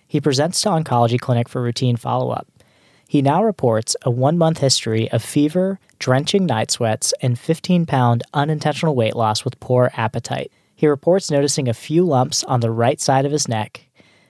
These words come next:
and notably on his history, he served in Vietnam and had significant Agent Orange exposure. So now we have a patient with a solid tumor diagnosis,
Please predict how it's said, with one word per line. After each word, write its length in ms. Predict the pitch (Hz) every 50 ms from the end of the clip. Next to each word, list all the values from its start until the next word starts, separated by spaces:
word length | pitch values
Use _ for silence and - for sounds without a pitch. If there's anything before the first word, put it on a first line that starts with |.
| _ _
and 320 | 156 135 127 123 127 139 _
notably 480 | 139 135 143 156 156 175 160 165 160 160
on 120 | 151 147
his 120 | 143 135
history, 440 | - 156 151 - - 156 151 151 147
he 100 | 135 131
served 360 | 123 - - 147 147 139 -
in 60 | 151 139
Vietnam 520 | 139 135 135 - - 117 113 113 110 113
and 100 | 120 113
had 140 | 117 113 -
significant 580 | - 123 110 113 120 123 - 135 - 127 120
Agent 260 | 127 123 117 110 110 110
Orange 240 | 110 110 110 -
exposure. 600 | - - - - 131 131 131 123 - - - 135 _ _ _ _ _ _ _ _ _ _ _ _ _ _ _ _
So 120 | - - 156
now 140 | 156 175 196
we 140 | 208 208
have 80 | 196 180
a 80 | 165 147
patient 420 | 156 147 151 135 147 143 139 _
with 160 | 127 113 -
a 40 | 123
solid 360 | - - 139 131 139 147 147
tumor 340 | - - 147 139 139 143 139
diagnosis, 840 | 135 143 143 143 131 117 107 107 - - 127 123 127 127 - - -